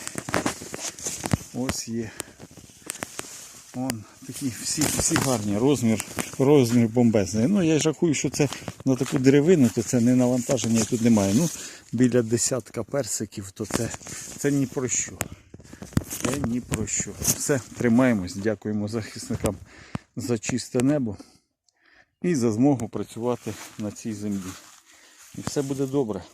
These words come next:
коли кожен буде займатися своєю справою і не лізти туди, куди не треба. Наші саджанці майбутні зростають. Е, гранатики наші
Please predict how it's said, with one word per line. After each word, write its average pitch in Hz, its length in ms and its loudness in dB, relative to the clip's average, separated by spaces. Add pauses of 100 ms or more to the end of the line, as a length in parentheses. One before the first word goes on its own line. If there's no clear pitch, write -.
коли 101 200 -6
кожен 120 340 -4
буде 101 220 -2
займатися 101 500 -4
своєю 98 260 -2
справою 127 540 0 (680)
і 101 60 -4
не 98 140 -4
лізти 120 460 -2 (180)
туди, 110 320 -4 (440)
куди 101 400 -8 (220)
не 110 240 -4
треба. 90 420 -6 (1500)
Наші 110 340 -6 (580)
саджанці 98 560 -4 (260)
майбутні 101 600 -6
зростають. 117 800 -4 (1300)
Е, 294 300 -4
гранатики 156 880 -6
наші 123 420 -6